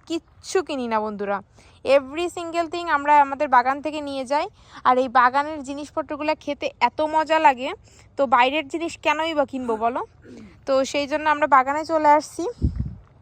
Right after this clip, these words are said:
এবং বাগানে এসে দেখতেছি কি যে কি কি হয়েছে। দেখি দেখি তো অনেক কিছু হয়েছে, তার ভিতরে একটা জিনিস আমার খুবই ভালো লাগছে,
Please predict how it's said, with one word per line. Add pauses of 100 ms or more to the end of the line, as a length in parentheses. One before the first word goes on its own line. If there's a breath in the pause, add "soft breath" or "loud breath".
(360)
এবং
বাগানে
এসে
দেখতেছি
কি
যে
কি
কি
হয়েছে। (600 loud breath)
দেখি
দেখি
তো
অনেক
কিছু
হয়েছে,
তার
ভিতরে
একটা
জিনিস
আমার
খুবই
ভালো
লাগছে,